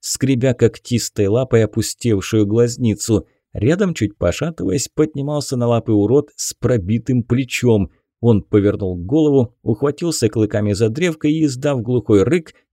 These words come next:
перекусил его пополам. «Ёбаная срань!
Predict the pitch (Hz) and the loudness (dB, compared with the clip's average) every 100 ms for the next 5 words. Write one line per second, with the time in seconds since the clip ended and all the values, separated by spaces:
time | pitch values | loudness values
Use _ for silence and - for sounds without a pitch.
0 | _ - 180 165 156 - - - - - | _ -2 0 2 0 -4 -6 -4 -4 -2
1 | 131 120 135 127 _ - - - 147 135 | -2 0 2 0 _ -4 -4 -2 -2 0
2 | 120 107 - _ _ _ - 165 214 226 | 2 2 0 _ _ _ -10 -6 -2 0
3 | 254 185 160 135 156 165 151 - 147 104 | 0 -2 -6 -8 -6 -4 -4 -2 0 0
4 | 92 | 0